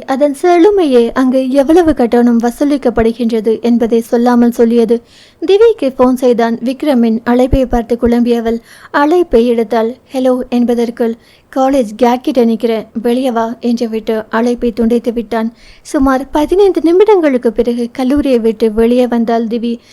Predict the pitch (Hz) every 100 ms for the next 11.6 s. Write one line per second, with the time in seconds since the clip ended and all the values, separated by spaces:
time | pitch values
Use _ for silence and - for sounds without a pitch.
0 | - _ - 370 - 440 - 240 233 247
1 | 277 302 247 240 233 226 226 226 240 240
2 | 262 240 233 233 _ - - - 349 381
3 | 359 277 240 233 226 233 214 240 240 240
4 | 226 262 269 269 269 240 240 240 247 240
5 | 240 226 233 _ - _ 320 320 349 -
6 | 233 226 254 262 262 254 247 240 247 240
7 | 220 240 240 - 302 330 - 254 233 226
8 | 240 254 277 285 254 226 220 226 226 226
9 | 226 226 226 226 - - - 294 - 285
10 | 285 285 - 302 403 370 285 247 233 226
11 | 226 240 262 240 233 226